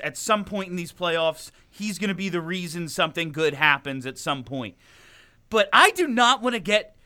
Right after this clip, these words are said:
shiny new toy syndrome with Scott Laughton. We have been trying to, like,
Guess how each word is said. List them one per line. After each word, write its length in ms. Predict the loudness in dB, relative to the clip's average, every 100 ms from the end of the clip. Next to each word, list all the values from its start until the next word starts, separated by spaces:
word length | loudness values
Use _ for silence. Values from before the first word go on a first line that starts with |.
| _
shiny 560 | -6 4 4 4 0
new 180 | -4 -8
toy 320 | -6 -6 -6
syndrome 560 | -8 -6 -6 -4 -8 -8
with 180 | -10 -10
Scott 360 | 0 2 2
Laughton. 320 | -2 -6 -6 -10
We 140 | -8
have 160 | -8 -8
been 160 | -10
trying 540 | -2 4 6 6 4 -4
to, 160 | -4
like, 380 | 0 0 0 -8